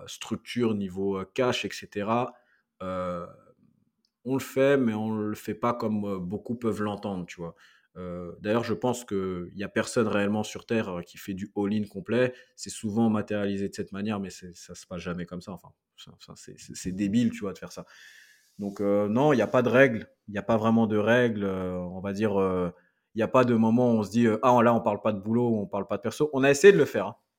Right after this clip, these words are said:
On a essayé de le faire, hein. Des fois, on est en vacances et tout, on est comme ça. On se dit, « Ouais, là, on parle pas de boulot et tout, on se détend et tout. » Ouais, mais ok, on se détend, tu reçois un mail, tu lui dis, « Ah, tiens, regarde. » Après, euh, en marchant,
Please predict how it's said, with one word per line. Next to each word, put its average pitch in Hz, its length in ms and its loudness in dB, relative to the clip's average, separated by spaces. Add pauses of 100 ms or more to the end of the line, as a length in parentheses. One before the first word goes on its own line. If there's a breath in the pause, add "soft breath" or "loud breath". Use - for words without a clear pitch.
On 107 100 -4
a 113 60 4
essayé 143 240 2
de 170 40 0
le 147 80 2
faire, 156 240 -2
hein. 139 120 0
Des 110 100 -2
fois, 135 180 -4
on 113 60 2
est 104 60 -2
en 98 80 -2
vacances 110 540 0
et 107 40 -10
tout, 131 140 -6
on 113 60 -2
est 98 80 -4
comme 98 180 -8
ça. 160 340 0 (540 loud breath)
On 110 80 -6
se 104 60 -10
dit, « 139 100 0
Ouais, 151 120 6
là, 151 80 6
on 139 80 2
parle 120 200 0
pas 139 100 2
de 123 80 -2
boulot 113 300 4
et 117 80 0
tout, 127 160 -8
on 113 180 0
se 92 80 -8
détend 117 400 -2
et 113 100 0
tout. » 143 120 -2
Ouais, 139 180 2
mais 113 120 0
ok, 113 260 -8
on 131 80 -2
se 95 80 -6
détend, 143 320 -4
tu 127 100 -10
reçois - 240 -10
un 104 40 -4
mail, 135 260 2
tu - 140 -10
lui 104 40 -6
dis, « 107 160 -4
Ah, 139 100 -4
tiens, 135 180 -10
regarde. » 139 380 0
Après, 139 320 0
euh, 120 160 4
en 120 120 -2
marchant, 147 500 4